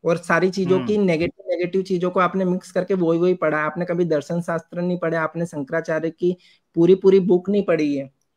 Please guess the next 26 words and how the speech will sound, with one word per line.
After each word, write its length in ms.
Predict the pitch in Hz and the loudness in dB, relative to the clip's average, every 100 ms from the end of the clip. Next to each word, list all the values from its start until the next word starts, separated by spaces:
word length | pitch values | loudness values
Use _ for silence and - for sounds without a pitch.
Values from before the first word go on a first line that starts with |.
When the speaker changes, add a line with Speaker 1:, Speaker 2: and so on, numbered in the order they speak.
| - | -6
Speaker 1:
आपने 440 | 151 175 175 190 | -4 -2 0 0
कुरान 600 | 180 - - 156 156 180 | -4 -12 -4 0 0 2
भले 140 | 196 208 | 2 2
ही 60 | |
पढ़ा 220 | 220 185 175 | 2 2 2
होगा, 240 | 160 156 | 2 0
मैं 100 | 156 | 0
मानता 380 | 156 143 139 185 | -2 -4 -6 -4
हूँ, 160 | 185 | -4
कोई 180 | 180 160 | -2 -2
बात 220 | 165 147 - | -2 -4 -4
नहीं, 120 | 180 | -4
लेकिन 260 | 175 196 | -2 -2
जितनी 480 | 175 160 - 214 208 | -2 -2 -4 -4 -2
उससे 360 | 190 - - 202 | -4 -8 -8 -2
आपने 280 | 190 202 196 | -2 -2 -2
वो 160 | 196 | -2
पढ़ी 320 | 202 190 190 | -2 -2 -2
ना, 140 | 202 208 | -2 -2
उतनी 460 | 160 156 185 190 | -4 -4 -4 -2
ही 80 | 202 - _ _ _ - | -4 -6 _ _ _ -4
मतलब 340 | 160 185 196 | -2 0 0
ओपन 300 | 165 151 185 | 0 -2 -2
माइंडेड 460 | 190 180 175 175 180 | 0 -2 -2 -4 -6
से 260 | - 196 233 _ _ - | -6 -8 -8 _ _ -8
आप 180 | 160 | -6